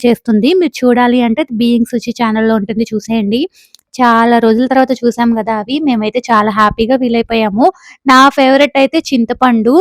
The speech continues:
మీ ఫేవరెట్ ఏంటో కూడా కామెంట్ సెక్షన్‌లో నాతో షేర్ చేసుకోండి. తర్వాత వీళ్ళిద్దరూ కలిసి కొన్ని స్కిట్స్ అయితే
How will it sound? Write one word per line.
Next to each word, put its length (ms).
మీ 180
ఫేవరెట్ 440
ఏంటో 240
కూడా 200
కామెంట్ 380
సెక్షన్‌లో 280
నాతో 240
షేర్ 320
చేసుకోండి. 580
తర్వాత 260
వీళ్ళిద్దరూ 400
కలిసి 260
కొన్ని 220
స్కిట్స్ 380
అయితే 200